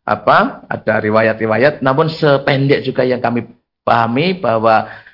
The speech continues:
hadis yang berkaitan nisfu Sa'ban itu adalah dhaif, tidak bisa digunakan. Lah, apa yang kita kerjakan di bulan Sa'ban ya? Diriwayatkan oleh Aisyah bahwa Rasulullah itu di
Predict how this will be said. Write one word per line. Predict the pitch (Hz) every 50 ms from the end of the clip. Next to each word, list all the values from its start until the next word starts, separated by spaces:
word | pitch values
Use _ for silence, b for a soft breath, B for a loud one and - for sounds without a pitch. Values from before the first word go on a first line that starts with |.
| B
hadis | B 117 123 120 135 127 - - - 127
yang | 123 123 120
berkaitan | 120 117 - 123 120 120 - 123
nisfu | 123 120 117 117 120
Sa'ban | 113 - 117 110 - - - 127 120 117
itu | 113 - 143
adalah | 135 127 127 117 117 120 117 117 - - - - -
dhaif, | - 107 120 - - - 113 107 107 - 110
tidak | 110 - 101 - -
bisa | 107 117 117 110
digunakan. | - 107 - 107 104 107 104 104 - - 110 - - _ _ _ _ _ B B B B B
Lah, | 160 202 220
apa | 240 - 294
yang | 262 247
kita | 220 233 - 233 214
kerjakan | 220 226 220 - 180 160 175 185 175
di | 165 156
bulan | 160 147 143 143 147
Sa'ban | - 127 123 - - - 113 104 107 120 170 247 - - _ -
ya? | 101 110 117 147 - - - _ _ _ _ _ _
Diriwayatkan | - 147 151 156 160 160 160 208 214 196 180
oleh | 180 165
Aisyah | 139 139 135 131 - - - 120 123 143 180 214 208 -
bahwa | - 135 120 117 123 147 175 170
Rasulullah | 165 160 147 - 151 139 123 117 113 117 131 175 214 233 233 - b b b b b b
itu | b - 185 190 190 - 294 -
di | 202 196